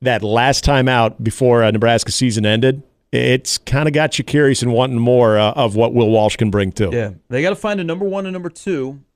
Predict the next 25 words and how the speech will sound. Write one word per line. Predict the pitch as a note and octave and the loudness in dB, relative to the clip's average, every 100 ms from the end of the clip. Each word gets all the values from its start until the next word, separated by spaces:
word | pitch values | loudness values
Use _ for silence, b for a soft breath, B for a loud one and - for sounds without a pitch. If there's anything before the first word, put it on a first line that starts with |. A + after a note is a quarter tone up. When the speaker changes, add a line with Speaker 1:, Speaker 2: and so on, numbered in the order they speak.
| _ | _
Speaker 2:
and | B2 B2 | -8 -6
then, | B2+ | -6
uh, | C#3 _ - | -8 _ -6
as | C#3+ D3 | -4 -4
important, | D#3+ - E3+ D#3+ D#3+ _ - | -6 -6 -8 -8 -14 _ -8
a | |
number | A#2 A2+ A2+ | -6 -6 -8
four. | - A2+ F#2+ - _ _ | -10 -12 -12 -16 _ _
Speaker 1:
Yep. | A#2 - - | -8 -8 -14
Speaker 2:
And | A#2 | -14
went | A2 | -12
six | - - | -10 -8
and | G2+ G2+ | -6 -2
Speaker 1:
Midweeks. | G#2 | -2
Speaker 2:
six | - - | -4 -6
in | B2 | -8
the | |
midweek, | A#2 A2 A#2 A2+ | -10 -12 -12 -10
uh, | G#2 | -10
last | G2 G#2+ G#2 | -10 -12 -8
Speaker 1:
And | G2+ | -4
they | |
Speaker 2:
year. | G2 | -2
Speaker 1:
got | G#2+ | 0
options. | G#2+ - F#2 E2 | 0 0 -4 -6